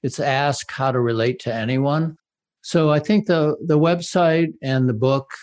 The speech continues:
really is, has all the information in it that we've talked about today.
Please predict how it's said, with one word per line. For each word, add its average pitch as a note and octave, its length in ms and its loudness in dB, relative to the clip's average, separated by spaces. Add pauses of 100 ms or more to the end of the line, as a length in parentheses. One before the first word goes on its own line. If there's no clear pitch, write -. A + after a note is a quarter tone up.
(120)
really C3 440 2
is, A2+ 640 -2
has A#2 300 -2
all B2+ 240 2
the B2+ 140 0
information A2+ 720 -4
in G#2+ 140 -6
it A2 160 -8
that A#2 140 -4
we've G#2+ 220 -6
talked G2+ 300 -6
about G#2 300 -6
today. G2 460 -10